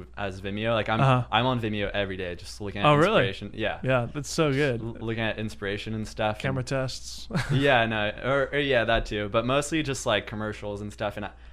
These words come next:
Speaker 1: I organize it, um, in, like, different lists. So, like, I have, like, a commercial list, and then,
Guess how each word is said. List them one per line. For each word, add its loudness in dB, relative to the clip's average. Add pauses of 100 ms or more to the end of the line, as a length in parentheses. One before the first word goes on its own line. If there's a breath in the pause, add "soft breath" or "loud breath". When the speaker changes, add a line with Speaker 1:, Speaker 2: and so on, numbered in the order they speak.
(140)
Speaker 1:
I 4
organize 0
it, -2
um, -8 (320 soft breath)
in, -4
like, -4
different -6
lists. -2
So, -4
like, 0
I -4
have, -2
like, -6
a -2
commercial -8
list, -10
and -8
then, -10